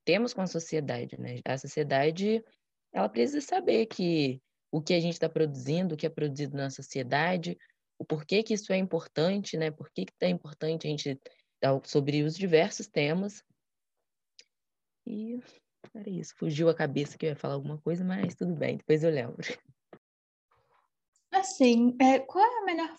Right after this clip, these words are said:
Speaker 2: forma de fazer divulgação científica?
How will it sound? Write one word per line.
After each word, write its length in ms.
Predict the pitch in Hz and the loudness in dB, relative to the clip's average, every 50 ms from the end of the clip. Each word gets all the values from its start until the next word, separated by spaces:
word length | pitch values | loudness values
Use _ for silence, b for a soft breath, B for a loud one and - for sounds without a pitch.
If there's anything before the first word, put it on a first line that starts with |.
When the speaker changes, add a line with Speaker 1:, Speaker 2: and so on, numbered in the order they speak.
| _ - | _ 2
Speaker 2:
forma 380 | 262 240 226 226 233 233 233 | 4 4 4 4 2 0 0
de 120 | 240 - - | -2 -8 -6
fazer 320 | - 254 240 220 233 233 220 | 0 0 2 2 2 0 0
divulgação 560 | 220 226 214 214 208 214 208 - - 220 214 | 0 -2 -2 -2 -2 -2 -4 -4 -4 -4 -4
científica? 640 | 208 - 214 208 208 208 - - 214 - - _ | -4 -4 -6 -6 -6 -6 -6 -8 -10 -10 -10 _